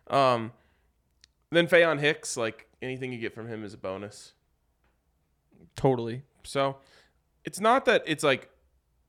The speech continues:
Speaker 1: a bad group. It's just, uh,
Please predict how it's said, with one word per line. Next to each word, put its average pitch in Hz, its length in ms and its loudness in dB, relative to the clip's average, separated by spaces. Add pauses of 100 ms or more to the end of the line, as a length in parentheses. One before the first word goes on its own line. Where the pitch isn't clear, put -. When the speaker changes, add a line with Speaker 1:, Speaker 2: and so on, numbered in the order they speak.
(340)
Speaker 1:
a 147 80 -6
bad 127 540 -4
group. 190 380 -6 (600)
It's 143 220 -14
just, 175 380 -6
uh, 131 380 0